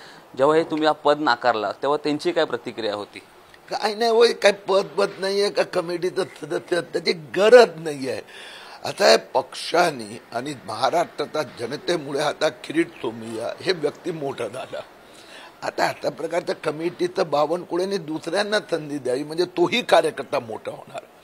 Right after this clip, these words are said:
Speaker 2: केंद्र असो की महाराष्ट्र असो, पार्टी असो, सरकार असो,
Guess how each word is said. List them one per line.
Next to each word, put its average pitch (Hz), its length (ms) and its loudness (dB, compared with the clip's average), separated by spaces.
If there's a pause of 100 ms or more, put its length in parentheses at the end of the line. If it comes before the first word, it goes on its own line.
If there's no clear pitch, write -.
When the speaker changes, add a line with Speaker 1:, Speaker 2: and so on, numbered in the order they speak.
(680)
Speaker 2:
केंद्र 143 320 -4
असो 180 360 6
की 170 180 0
महाराष्ट्र 143 600 0
असो, - 340 -12 (1400)
पार्टी 135 400 4
असो, 175 320 2 (200)
सरकार 135 400 0
असो, - 320 -10